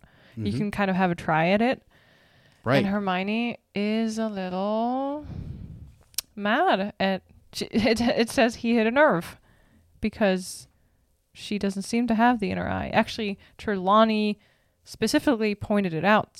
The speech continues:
Speaker 1: that she does
Speaker 2: Mm-hmm.
Speaker 1: not have the au-, aura
Speaker 2: Yeah,
Speaker 1: to
Speaker 2: yeah.
Speaker 1: be a seer. And
Speaker 2: Right.
Speaker 1: she's like, "Okay, I'm out."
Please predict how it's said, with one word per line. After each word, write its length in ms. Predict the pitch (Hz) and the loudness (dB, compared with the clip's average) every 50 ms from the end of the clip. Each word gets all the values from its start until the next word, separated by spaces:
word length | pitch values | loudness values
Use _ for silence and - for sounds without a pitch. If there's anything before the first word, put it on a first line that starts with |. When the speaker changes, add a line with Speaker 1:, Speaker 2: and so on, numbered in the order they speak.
| - - | -14 -14
Speaker 1:
that 160 | - - - | -14 -14 -14
she 340 | - - - - 214 202 196 | -16 -16 -10 -6 -6 -4 -2
does 180 | - 202 190 180 | -2 -2 -2 -2
Speaker 2:
Mm-hmm. 60 | 180 | -2
Speaker 1:
not 180 | 160 160 160 180 | -4 -4 -4 -4
have 360 | 165 180 185 175 170 175 180 | -6 -4 -4 -4 -4 -4 -6
the 140 | 170 170 - | -6 -2 0
au-, 240 | 165 160 156 - - _ _ - | 0 0 -2 -2 -8 _ _ -2
aura 480 | - 185 180 170 165 - - - - - _ _ _ _ | 0 0 0 0 0 -2 -6 -10 -12 -16 _ _ _ _
Speaker 2:
Yeah, 280 | - 98 95 90 87 - - _ | -6 -4 -4 -4 -6 -6 -10 _
Speaker 1:
to 120 | - - 185 | -4 -2 0
Speaker 2:
yeah. 120 | 185 180 | 2 2
Speaker 1:
be 60 | 170 | 2
a 40 | 170 | 0
seer. 480 | 175 - - 160 - - - - 196 - - _ - - - | -2 -2 -6 -6 -6 -6 -8 -8 -10 -10 -14 _ -14 -8 -8
And 80 | 185 | -4
Speaker 2:
Right. 80 | 175 - | -4 -2
Speaker 1:
she's 140 | 190 185 185 | -2 -2 -2
like, 240 | 180 170 - - - _ _ _ | -4 -4 -6 -10 -18 _ _ _
"Okay, 460 | 185 175 175 - 190 - - - 175 - - | -6 -6 -6 -8 -10 -10 -10 -12 -14 -14 -12
I'm 180 | - 185 180 190 | -12 -10 -8 -8
out." 200 | - - - | -10 -10 -12